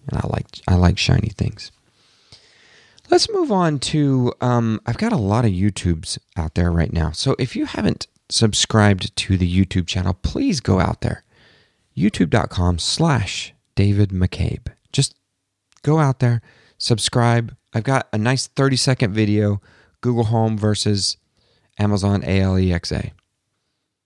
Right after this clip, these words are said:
Go, go watch it. I, that's my best video ever. I've been doing this since, what, oh eight? Best video ever. Thirty seconds. So make it viral, people. Make it viral.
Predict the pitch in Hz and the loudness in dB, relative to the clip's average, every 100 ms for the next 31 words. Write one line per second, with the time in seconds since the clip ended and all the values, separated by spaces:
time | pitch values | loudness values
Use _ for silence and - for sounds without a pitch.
0 | _ _ _ _ 113 104 - - 101 98 | _ _ _ _ -2 -2 -2 -2 0 2
1 | 92 - - - 90 - - - _ 95 | -2 -10 -8 -2 -2 -2 -8 -10 _ -2
2 | 95 - _ _ _ _ - - 104 117 | -2 -4 _ _ _ _ -8 -2 -2 0
3 | 101 92 90 - 90 85 82 85 - _ | 0 2 0 0 0 2 0 -4 -12 _
4 | _ 87 80 87 - _ _ _ _ - | _ -2 0 -4 -8 _ _ _ _ -4
5 | 101 98 92 90 87 87 - - - - | 0 0 2 0 0 -2 -6 -8 -10 -2
6 | 82 90 95 - - _ _ _ _ _ | 2 4 4 0 -10 _ _ _ _ _
7 | - 90 85 - - - - - - - | -2 0 0 -2 -2 -2 -2 -4 -8 -12
8 | _ _ _ - 117 104 - - - - | _ _ _ 0 2 0 -6 -10 -16 -20
9 | - _ _ _ _ _ _ _ _ _ | -20 _ _ _ _ _ _ _ _ _
10 | _ - 120 - 135 139 110 104 104 98 | _ -4 -4 -2 0 0 2 4 4 2
11 | - 98 107 90 104 113 113 98 87 92 | 2 -2 -2 -4 -6 -4 -2 0 0 0